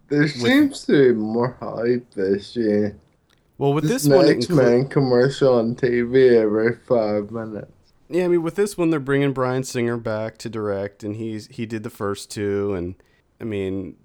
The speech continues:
Speaker 2: the, they got the cast of the original X-Men movies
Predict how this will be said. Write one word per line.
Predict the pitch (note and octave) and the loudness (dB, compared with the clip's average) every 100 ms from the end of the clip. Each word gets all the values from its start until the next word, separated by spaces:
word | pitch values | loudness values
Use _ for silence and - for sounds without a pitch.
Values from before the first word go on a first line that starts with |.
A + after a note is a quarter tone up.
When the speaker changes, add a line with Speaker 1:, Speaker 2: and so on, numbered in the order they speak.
| _ | _
Speaker 2:
the, | - G2 F2+ C2 - | -6 -4 -4 -8 -10
they | A2 G#2 _ - | -8 -8 _ -4
got | A#2+ A2 | -4 -4
the | A2 | -10
cast | - A2+ A2 A2 - | -10 -6 -6 -6 -12
of | A2 G#2 | -12 -8
the | G#2 G2+ G2+ | -6 -6 -8
original | G#2 A2 G#2 G#2 G#2 G#2 G#2 - _ - | -6 -4 -4 -4 -2 -4 -6 -14 _ -8
X-Men | G#2 - A2+ G2+ | -8 -8 -6 -4
movies | G2+ G#2 G2+ G2+ G2+ | -4 -6 -4 -4 -6